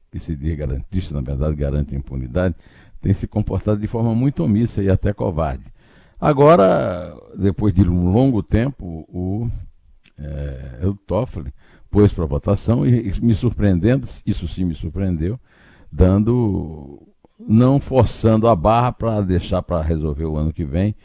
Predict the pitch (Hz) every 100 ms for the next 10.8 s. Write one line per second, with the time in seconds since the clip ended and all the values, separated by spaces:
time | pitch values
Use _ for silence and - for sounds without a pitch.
0 | _ _ - - 76 71 69 - 82 -
1 | 82 - - 90 92 80 76 69 69 -
2 | 95 - 101 113 113 87 73 80 80 76
3 | 87 87 80 76 85 87 76 85 92 104
4 | 98 - 95 90 82 85 - 95 90 90
5 | 90 - 92 - - 85 80 78 95 90
6 | 80 65 65 - _ _ - - 85 -
7 | 110 113 117 123 123 87 69 50 50 -
8 | _ _ _ _ _ _ 92 90 82 85
9 | 92 107 120 107 90 76 71 92 107 -
10 | 95 - 117 - - 90 90 101